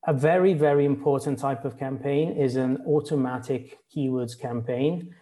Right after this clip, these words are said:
Um, and that is also the easiest to set up. You just tell Amazon what your daily budget is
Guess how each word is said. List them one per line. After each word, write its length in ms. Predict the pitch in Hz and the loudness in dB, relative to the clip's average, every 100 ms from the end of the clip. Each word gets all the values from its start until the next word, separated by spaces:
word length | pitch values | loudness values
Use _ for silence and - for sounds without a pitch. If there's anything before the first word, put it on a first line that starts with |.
| _ _ - | _ _ -2
Um, 580 | 135 131 127 127 127 - | 2 2 0 -2 -2 -2
and 140 | 151 | 0
that 140 | 147 165 | 4 4
is 140 | 175 | 4
also 260 | 151 139 151 | 2 4 2
the 140 | 131 | 4
easiest 840 | 139 147 139 139 120 - - _ - | 2 2 2 2 0 -4 -14 _ -12
to 80 | |
set 360 | 147 - 127 117 | -8 -2 -2 -2
up. 180 | 131 117 | -4 -2
You 80 | 123 | 0
just 320 | 135 113 - | 0 -2 -2
tell 220 | 139 135 | 2 4
Amazon 500 | 123 127 120 131 127 | 2 0 0 0 0
what 220 | 120 117 | 0 -2
your 80 | 127 | -2
daily 340 | 120 131 131 | 2 2 4
budget 420 | 127 127 123 117 135 | 2 0 0 -2 0
is 300 | 131 123 | 0 0